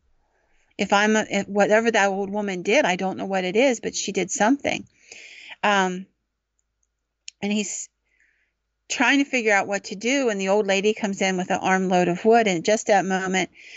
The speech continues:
um, he takes off running past her, thinking he's gotta get out of there. And one of the dogs,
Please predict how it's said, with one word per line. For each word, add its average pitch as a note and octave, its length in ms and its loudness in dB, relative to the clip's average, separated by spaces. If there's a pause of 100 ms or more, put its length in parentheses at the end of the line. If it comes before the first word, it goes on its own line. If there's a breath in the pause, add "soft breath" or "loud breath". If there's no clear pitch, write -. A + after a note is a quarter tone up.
(280 loud breath)
um, F#3 480 2 (680)
he A3+ 400 -2 (160)
takes A3 320 -2
off G#3 220 2
running G#3 340 -2
past G#3 440 -2
her, G3 100 -4
thinking G3 340 -6
he's F3+ 140 -4
gotta F#3 240 2
get F3+ 160 0
out G3+ 180 2
of G#3+ 100 -2
there. E3 240 0
And F3+ 260 -8
one F#3+ 140 -4
of A3 120 -2
the G#3+ 80 0
dogs, E3 520 2